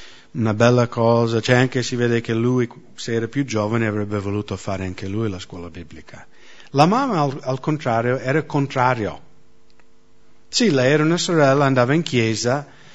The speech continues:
però parlavamo e lei ha detto, "Ma,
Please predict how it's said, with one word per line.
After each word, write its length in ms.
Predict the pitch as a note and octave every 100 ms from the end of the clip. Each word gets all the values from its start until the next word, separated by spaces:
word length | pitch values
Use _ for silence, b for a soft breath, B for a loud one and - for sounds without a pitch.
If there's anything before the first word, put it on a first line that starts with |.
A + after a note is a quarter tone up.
| B B B
però 580 | F#3+ D#3 C3+ F3+ - -
parlavamo 960 | - D3+ F#3+ G3 C3 A#2 B2+ F#3+ F3+ - - - - - - - - - - - -
e 140 | D3
lei 120 | D#3 F3
ha 20 |
detto, 220 | E3 E3
"Ma, 300 | D#3 C3 -